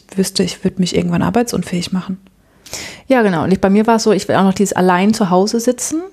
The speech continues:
Speaker 2: War dann ganz furchtbar. Ich hab zu dem Zeitpunkt dann, äh, in Oldenburg gewohnt. Da war ich, ähm, dank meiner damaligen Beziehung dann hingezogen. Und wir sind da im September hingezogen und ich hab da dann halt im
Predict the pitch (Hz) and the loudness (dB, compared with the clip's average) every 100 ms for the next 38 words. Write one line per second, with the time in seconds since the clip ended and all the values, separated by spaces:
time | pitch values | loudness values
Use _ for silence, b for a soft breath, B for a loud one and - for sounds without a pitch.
0 | _ 294 - 202 190 190 214 214 202 190 | _ -14 -4 -2 0 0 0 0 2 0
1 | 190 185 180 - 180 190 180 175 170 170 | 0 -2 -2 -2 -4 -2 -2 -2 -2 -4
2 | B B B B B 175 165 160 - 180 | B B B B B -2 0 -2 -2 -4
3 | 175 165 185 208 233 226 220 240 - - | 0 2 2 4 0 2 0 0 -4 -4
4 | 233 226 214 240 302 330 - 196 185 180 | -2 2 2 2 0 -4 -8 -4 -2 -2
5 | 185 196 - - 190 180 180 185 185 _ | -4 -6 -10 -10 -6 -6 -6 -8 -10 _
6 | _ _ _ _ _ _ _ _ - 165 | _ _ _ _ _ _ _ _ -10 -10
7 | 165 165 165 170 170 170 170 165 - 240 | -8 -6 -6 -4 -4 -4 -6 -6 -4 0
8 | 247 220 190 180 240 285 277 - 254 254 | 2 2 0 2 2 2 -4 -2 0 0
9 | 254 262 B B B B B B B B | 0 -2 B B B B B B B B
10 | - 196 190 185 175 - 180 190 175 170 | -2 0 2 0 -2 -4 -2 -2 -2 -2
11 | 165 - 220 226 214 214 226 226 - 220 | -4 0 2 4 4 4 2 -2 -2 0
12 | 220 214 220 196 190 - - - - 180 | 2 2 0 -2 -4 -8 -10 -8 -2 -2
13 | 165 165 170 170 - - - 196 | 0 -4 -6 -8 -6 -6 -6 -12